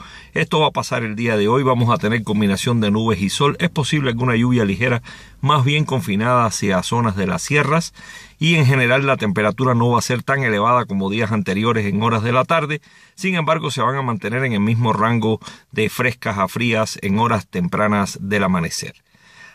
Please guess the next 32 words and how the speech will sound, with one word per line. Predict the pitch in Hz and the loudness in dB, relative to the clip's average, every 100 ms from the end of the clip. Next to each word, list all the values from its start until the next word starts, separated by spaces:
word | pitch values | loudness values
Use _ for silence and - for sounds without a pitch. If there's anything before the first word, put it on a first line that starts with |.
| - | -6
Actualizamos | 120 123 131 127 170 175 151 156 - - | -4 0 0 2 2 4 4 0 -4 -6
la | 117 110 110 104 | -2 0 2 2
situación | - 104 101 139 143 135 | -2 -4 -2 0 0 2
meteorológica | 107 98 110 135 143 117 | 0 0 2 2 2 -2
cada | - 101 101 | 2 2 2
vez | 123 - | 0 0
que | 110 | -2
ocurra | 98 123 123 104 | -2 -2 -2 0
algún | 101 120 | 0 -2
cambio | 113 120 113 107 | 0 0 2 2
de | 110 | 2
este | - 113 | 0 -4
tipo. | 92 90 123 | -2 -2 0
Ayer | 107 113 | 2 2
lo | 107 | 0
hicimos | 107 - 190 139 120 - | 0 2 4 4 0 -4
en | 90 101 | -2 0
horas | 110 104 | 0 0
de | 104 | 0
la | 107 | 2
tarde. | 170 151 139 143 - - - - _ _ _ | 2 2 0 -4 -8 -20 -20 -20 _ _ _
Para | 110 107 143 | 0 2 0
eso | 147 135 | 0 -4
tiene | 135 131 | -2 -4
que | - | -4
estar | - 120 | -6 -4
inscrito | 117 98 - 123 113 113 | -2 -4 -2 -4 0 0
en | 101 | 2
nuestra | 98 98 92 | 0 -2 -2
página | 117 110 110 101 | 0 0 0 2
de | 95 | 0
YouTube | 95 107 - | 0 0 0